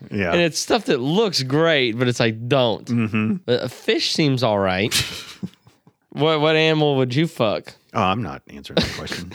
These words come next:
Speaker 1: <laughs> I'm not fucking any animal. Although I, I married a redhead, so I'm kinda partial to orangutans and, uh, Irish setters. <laughs>
Speaker 2: <sighs> I would never wanna fuck an or-, I always say orangutan,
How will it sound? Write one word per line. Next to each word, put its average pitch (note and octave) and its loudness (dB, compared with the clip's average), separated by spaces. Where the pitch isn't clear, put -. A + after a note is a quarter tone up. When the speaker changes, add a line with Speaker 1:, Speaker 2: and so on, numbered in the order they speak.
Speaker 1:
<laughs> - -20
I'm G3 -6
not - -16
fucking A2 -4
any G#2 0
animal. E2+ -8
Although E3 0
I, C3 0
I C3 0
married B2+ 2
a - 2
redhead, G#2+ 0
so F#2 -2
I'm F#2 -4
kinda A#2 -6
partial G2+ -2
to F#2+ -2
orangutans F#2 -2
and, F2+ -4
uh, F2 -4
Irish F#2 0
setters. F2 0
<laughs> - -6
Speaker 2:
<sighs> - -10
I - -2
would C3+ 2
never A#2+ 0
wanna A2 -2
fuck - -6
an G#2 -8
or-, G2+ -6
I B2+ 2
always A3 0
say E3 2
orangutan, C#3 0